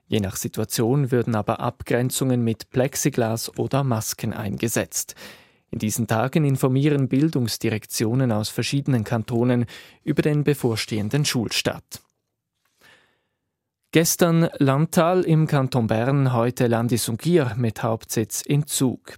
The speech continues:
Ein weiteres Unternehmen kündigt einen Stellenabbau an. Beim Stromzählerhersteller Landis und Gyr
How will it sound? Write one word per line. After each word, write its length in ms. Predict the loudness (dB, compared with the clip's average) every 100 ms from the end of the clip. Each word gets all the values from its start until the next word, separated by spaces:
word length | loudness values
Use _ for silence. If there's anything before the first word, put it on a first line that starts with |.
| -8
Ein 220 | -4 0
weiteres 460 | 0 0 0 -2 -2
Unternehmen 560 | 0 2 2 4 2
kündigt 440 | 0 0 2 -2 -2
einen 240 | -2 0
Stellenabbau 840 | -2 0 2 2 0 -4 -2 -2 0
an. 280 | 0 0 -2 -8 -20 -20 _ _
Beim 200 | -6 -4
Stromzählerhersteller 1600 | -2 0 2 2 2 2 0 -2 0 0 0 0 0 0 2 2
Landis 400 | 0 0 0 -2
und 100 | -4
Gyr 320 | 2 2 2